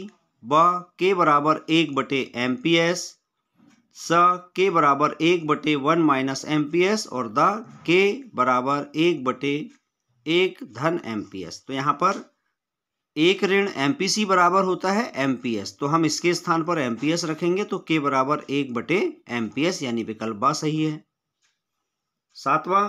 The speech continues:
अर्थव्यवस्था के संतुलन की शर्त है अ, समस्त मांग बराबर समस्त पूर्ति,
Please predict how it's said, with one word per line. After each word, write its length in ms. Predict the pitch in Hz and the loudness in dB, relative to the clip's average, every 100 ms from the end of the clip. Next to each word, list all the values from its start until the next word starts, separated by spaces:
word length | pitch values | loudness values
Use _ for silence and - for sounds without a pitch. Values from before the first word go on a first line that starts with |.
| 196 139 | -2 -2
अर्थव्यवस्था 640 | 147 170 170 180 - 214 | -2 0 0 0 0 -2
के 160 | 208 208 | 0 -4
संतुलन 500 | 165 147 151 170 196 | -4 -4 0 -2 -2
की 160 | 202 185 | -6 -4
शर्त 340 | 160 165 - | -2 -2 -4
है 240 | 120 131 104 - _ _ - | -12 -10 -10 -12 _ _ -4
अ, 420 | 151 175 202 247 - | 0 2 0 -8 -20
समस्त 460 | - 139 180 214 196 | -4 0 0 -2 0
मांग 340 | 185 180 196 | 2 2 2
बराबर 420 | 143 131 131 135 | -4 -2 0 -2
समस्त 400 | - 143 165 165 - | -4 -4 -4 -6 -8
पूर्ति, 380 | 170 165 175 | -10 -6 -6